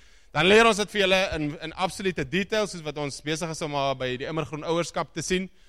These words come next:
al die verskillende, ehm, persoonlikhede wat die Here ons gegee het.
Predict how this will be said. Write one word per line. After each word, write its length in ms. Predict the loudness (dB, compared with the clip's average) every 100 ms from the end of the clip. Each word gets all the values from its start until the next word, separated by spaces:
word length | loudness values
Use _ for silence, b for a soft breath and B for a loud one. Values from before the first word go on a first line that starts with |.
| b b -6
al 100 | -6
die 80 |
verskillende, 800 | -4 -6 0 2 4 4 4 2 -4 b b b b b b b -4
ehm, 240 | -2 -2
persoonlikhede 760 | -2 -2 2 4 4 4 2 4
wat 80 |
die 80 | 4
Here 180 | 4 4
ons 160 | 2 -2
gegee 300 | -4 4 4
het. 200 | 4